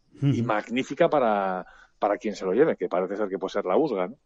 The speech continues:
Speaker 2: Exacto. Se está hablando de la posibilidad de que ocupe el cargo de, de ceo de la, de la, de la usga. O sea que vamos a ver, vamos a ver qué, qué es lo que ocurre y qué,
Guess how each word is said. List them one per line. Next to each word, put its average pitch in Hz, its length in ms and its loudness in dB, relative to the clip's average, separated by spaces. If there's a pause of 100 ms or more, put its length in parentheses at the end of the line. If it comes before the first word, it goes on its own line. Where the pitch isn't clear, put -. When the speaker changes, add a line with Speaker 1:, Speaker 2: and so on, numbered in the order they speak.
(120)
Speaker 2:
Exacto. 117 580 -2
Se - 120 -10
está 123 180 -4
hablando 123 260 -2
de 127 60 0
la 127 100 -2
posibilidad 120 340 0
de 127 100 0
que 120 220 0
ocupe 127 320 0
el 127 80 2
cargo 127 300 2
de, 117 320 0 (340)
de 131 160 2
ceo 180 320 6
de 131 140 0
la, 123 520 0
de 131 140 0
la, 120 260 0
de 123 120 -2
la 123 100 2
usga. 147 260 0
O 98 60 -6
sea 107 180 -4
que 104 160 -6
vamos 110 240 -4
a 117 60 -6
ver, 143 240 -4
vamos 113 180 -2
a 123 40 0
ver 113 140 -2
qué, 110 440 -2
qué 120 80 -8
es - 20 -4
lo 120 80 -2
que 120 60 -2
ocurre 120 240 2
y 143 120 2
qué, 127 340 4